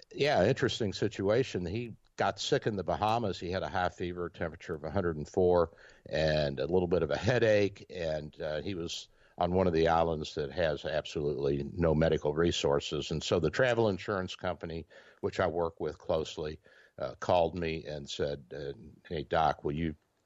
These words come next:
take this guy?" And I said, "Yeah, we'll take him, no problem." And so they air evac him. They get a little jet, and they, they outfit these little jets with, uh, a, like, a little, uh, intensive care unit room, and they're called air ambulances.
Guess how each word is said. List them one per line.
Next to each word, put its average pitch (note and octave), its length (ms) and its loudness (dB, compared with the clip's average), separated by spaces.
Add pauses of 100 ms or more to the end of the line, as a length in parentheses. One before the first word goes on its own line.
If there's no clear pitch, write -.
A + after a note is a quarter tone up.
(140)
take A2 240 -2
this - 220 -4
guy?" C#2+ 240 -6
And C#2+ 160 -6
I D2 60 -4
said, G#2+ 220 -2
"Yeah, - 220 2
we'll E3 140 2
take E2+ 320 -4
him, A2+ 100 -6
no G2+ 120 -4
problem." G#2+ 480 0 (880)
And G#2 100 -4
so A#2 220 2
they G#2 240 4
air G#2 280 0
evac F2+ 360 -2
him. E2+ 280 -6 (400)
They E2 80 -14
get F2 140 -4
a E2 40 -4
little D2 260 -6
jet, D#2 300 0
and C#2 120 -10
they, C#2+ 200 -4 (200)
they C#2+ 220 -2
outfit D2+ 340 0
these C#2+ 260 -6
little C2 240 -6
jets D#2+ 400 0
with, - 280 -4
uh, C2 140 2 (360)
a, - 60 -4
like, E2+ 260 0
a E2 40 0
little, D2 420 0
uh, C2 200 -2 (140)
intensive D2+ 480 -2
care C#3+ 240 2
unit E2 380 0
room, C#2+ 320 -8 (500)
and D2 100 -8
they're D#2 120 -4
called C#2 280 0
air C#2+ 180 0
ambulances. C2+ 840 -4